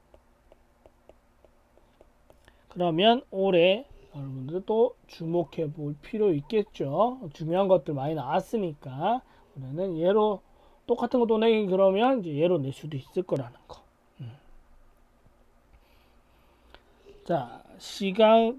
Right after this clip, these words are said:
경로의 병변이고요. 어, 병변. 양귀 쪽 반맥. 어, 이렇게 되겠네요. 이쪽이 안 보인다.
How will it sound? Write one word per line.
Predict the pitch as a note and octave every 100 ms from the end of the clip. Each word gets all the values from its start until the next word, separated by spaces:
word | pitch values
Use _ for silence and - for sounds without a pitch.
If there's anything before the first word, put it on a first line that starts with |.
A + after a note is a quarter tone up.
| -
경로의 | G3+ A#3 A#3+ G#3+ F3+ E3+ G3+ A3+ A#3
병변이고요. | - D3 C#3+ D3 D3+ E3+ G3 G3+ G3 D3+ C#3+ - C#3+ D#3 G3
어, | F3 C3+ - - - - -
병변. | - - _ _ - _ _ _ _ _ _ _ -
양귀 | C#3+ D3 F#3 G#3+ - - F#3+ G3+ -
쪽 | B3 B3
반맥. | - D#3 C#3+ D#3+ D#3 A#3+
어, | C#4+ D3+ C3+ C3+
이렇게 | C#3 E3+ F3 -
되겠네요. | E3 C#3+ C3+ B2+ B2 B2+ D3+ G3 A#3+ F4 F4+ _ _ _ _ _ _ _ _ - - D#3+
이쪽이 | - F3+ F3 D3
안 | B2+ B2+
보인다. | C#3+ E3 D3 B2 B2 D#3+ C4